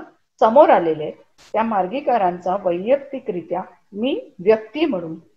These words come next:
एक citizen म्हणून, मॅडमनी ज्याचा उल्लेख केला की citizen learning, ते होणं गरजेचं आहे. आणि sir म्हणतायत ते तसंच शिक्षणातनं आणि माध्यमातनं हे होणं अतिशय आवश्यक आहे.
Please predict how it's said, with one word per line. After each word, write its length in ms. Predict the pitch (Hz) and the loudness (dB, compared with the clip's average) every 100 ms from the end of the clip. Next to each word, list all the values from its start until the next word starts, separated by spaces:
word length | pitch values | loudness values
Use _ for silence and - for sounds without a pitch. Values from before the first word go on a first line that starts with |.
| - | -8
एक 180 | 220 - | -6 -6
citizen 600 | - 240 240 311 311 269 | -2 -2 2 2 4 2
म्हणून, 340 | 190 175 202 | -2 -4 -4
मॅडमनी 380 | 202 180 208 214 | -2 -2 -4 -8
ज्याचा 300 | 196 214 226 | -12 -6 -4
उल्लेख 300 | 190 170 202 233 | -2 -2 -4 -4
केला 200 | 196 160 | -4 -4
की 220 | 175 226 294 - _ _ - | -4 -8 -10 -14 _ _ -2
citizen 480 | 196 240 233 269 311 | -2 -2 0 0 4
learning, 500 | 175 175 196 226 156 - _ _ _ _ _ _ - | 6 6 6 0 -2 -10 _ _ _ _ _ _ 2
ते 420 | 294 381 - - _ - | 4 2 -4 -20 _ -4
होणं 260 | 233 294 320 | 0 4 6
गरजेचं 460 | 180 - 185 190 | 4 4 -6 -4
आहे. 280 | 160 165 262 - _ - | -6 -6 -8 -10 _ -8
आणि 180 | 202 | -8
sir 280 | 226 254 302 | -2 0 0
म्हणतायत 440 | 339 240 170 180 170 | -2 -6 -4 -4 -4
ते 300 | - 185 226 | -8 -10 -10
तसंच 340 | 196 214 - | -10 -10 -10
शिक्षणातनं 680 | 226 - - 294 247 - 165 196 | -18 -12 -6 -2 -2 -2 -8 -10
आणि 220 | 185 180 247 | -12 -10 -6
माध्यमातनं 760 | 214 139 190 247 233 - 147 151 _ _ - | -6 -6 -6 -4 -4 -6 -12 -16 _ _ -10
हे 100 | 240 | -8
होणं 300 | 226 185 208 - | -6 -6 -6 -8
अतिशय 360 | - 196 - | -10 -10 -4
आवश्यक 560 | 196 - 180 - 170 | -2 -4 -10 -12 -12
आहे. 100 | - | -12